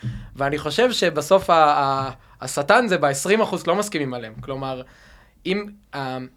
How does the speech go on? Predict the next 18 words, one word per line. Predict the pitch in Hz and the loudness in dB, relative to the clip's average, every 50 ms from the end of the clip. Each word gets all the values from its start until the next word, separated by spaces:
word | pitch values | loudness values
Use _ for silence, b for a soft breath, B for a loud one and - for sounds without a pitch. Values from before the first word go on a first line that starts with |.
| _ B B B B B B B B B | _ B B B B B B B B B
אני | - 127 - - 143 143 139 | -10 -10 -8 -6 -6 -6 -6
חושב | - 135 - 185 180 | -4 -2 -2 0 0
שבסופו | - 226 185 143 127 - - 143 - - 196 208 | 0 0 0 -2 -2 -4 -6 -8 -2 2 2 2
של | 202 220 214 | 2 2 2
דבר | 180 165 180 175 151 - | 2 4 2 2 0 -2
כולנו | - 143 147 160 170 196 220 226 | -8 -2 2 4 4 4 4 2
מדמיינים | 208 175 151 156 147 147 143 151 160 151 | 2 2 0 0 0 0 -2 -2 -2 -2
עתיד | 143 143 - 170 160 151 139 - - - _ - | -2 -4 -4 -6 -6 -6 -8 -12 -20 -20 _ -18
שהוא | - - - 135 131 131 - | -14 -10 -10 -10 -10 -4 2
טוב | 165 160 165 147 | 4 4 4 4
לכולנו. | 151 147 147 - 135 143 156 165 147 131 123 120 | 0 -6 -6 -2 2 4 4 4 4 2 -2 -8
אני | 120 123 127 131 160 | -10 -10 -8 -6 -4
לא | 175 | -4
חושב | - 220 196 202 175 | -4 -4 -4 -4 -4
שמישהו | - - 147 151 165 160 185 180 | -4 -4 -6 -6 -4 -6 -6 -4
פה | - 143 | -4 -4
בארץ | 131 127 147 175 180 190 185 - | -2 0 0 2 0 0 -4 -6
יגיד | 139 131 147 190 208 185 202 | -8 -6 -4 -6 -6 -6 -8